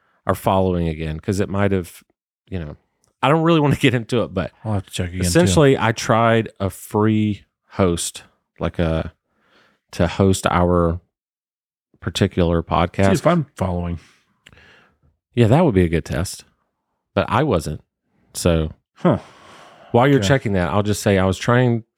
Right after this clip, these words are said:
Speaker 2: Yeah, go ahead.
Speaker 1: a free host to, like, host our podcast 'cause we use Podbean and it's, like, ten dollars a month. Well, guess
Speaker 2: I'm not,
Speaker 1: what?
Speaker 2: I'm not fol-, I wasn't following.
Speaker 1: Yeah.
Speaker 2: Now I am.
Speaker 1: So how about this?
Speaker 2: Wow.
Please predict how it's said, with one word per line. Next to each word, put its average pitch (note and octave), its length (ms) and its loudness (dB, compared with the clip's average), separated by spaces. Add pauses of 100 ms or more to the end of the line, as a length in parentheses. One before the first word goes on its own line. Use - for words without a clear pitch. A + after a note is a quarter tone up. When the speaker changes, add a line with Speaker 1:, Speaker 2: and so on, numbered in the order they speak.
Speaker 2:
Yeah, G#2+ 80 -4
go G#2+ 140 -2
ahead. G2+ 200 -4
Speaker 1:
a G2+ 80 4
free G2+ 260 2
host F2+ 580 -2 (840)
to, - 80 0
like, F2 160 0
host F#2+ 300 -2
our E2+ 180 2
podcast E2 580 -2
'cause E2+ 120 -6
we G2 120 2
use F#2+ 160 2
Podbean E2+ 720 0 (260)
and E2+ 100 -4
it's, E2 140 -6
like, - 140 -8
ten F2 180 0
dollars D#2+ 320 -4
a C#2+ 40 -4
month. - 360 -10 (680)
Well, G#2 80 0
guess G#2+ 260 0
Speaker 2:
I'm G2 80 2
not, C#3 40 4
Speaker 1:
what? B2+ 220 0 (160)
Speaker 2:
I'm F#2+ 120 -10
not C#3+ 200 -6
fol-, F2+ 240 -2
I - 160 -4
wasn't C#3 340 0
following. F2+ 320 -4
Speaker 1:
Yeah. G2 240 2 (100)
Speaker 2:
Now A2 240 2
I G#2+ 80 2
am. F2+ 180 -4 (400)
Speaker 1:
So B2+ 420 0 (200)
how C3 120 0
about E3+ 180 0
this? A2 460 -4
Speaker 2:
Wow. F2+ 200 -14